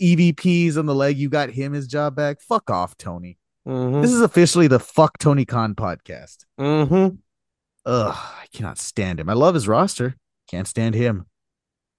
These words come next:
Speaker 1: Uh, but no, I, I am looking forward to going back and re-, uh, mostly, you know, if I'm being a hundred percent honest, the reason I missed All In is just because I had things to do in the morning, um, or through the day. But I am looking forward to, to going back and watching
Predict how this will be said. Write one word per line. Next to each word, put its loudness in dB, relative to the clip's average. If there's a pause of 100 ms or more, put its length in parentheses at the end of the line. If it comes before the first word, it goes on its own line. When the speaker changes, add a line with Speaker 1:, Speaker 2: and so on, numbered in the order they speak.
(120)
Speaker 1:
Uh, -6 (120)
but -4
no, 4
I, 4
I 6
am 4
looking -2
forward -2
to -14
going -2
back -4
and -10
re-, -6
uh, -6 (400)
mostly, -4
you -4
know, -4
if 0
I'm 0
being -2
a -2
hundred -6
percent -10
honest, -8
the -8
reason -6
I -4
missed -6
All -4
In -6
is -10
just -14
because -16 (260)
I -8
had -10
things -14
to -20
do -10
in -10
the -10
morning, -6 (480)
um, -6 (800)
or 0 (220)
through -2
the -2
day. -2 (160)
But 0 (540)
I 0
am 0
looking -2
forward 0
to, -6
to -14
going -2
back -2
and -8
watching -6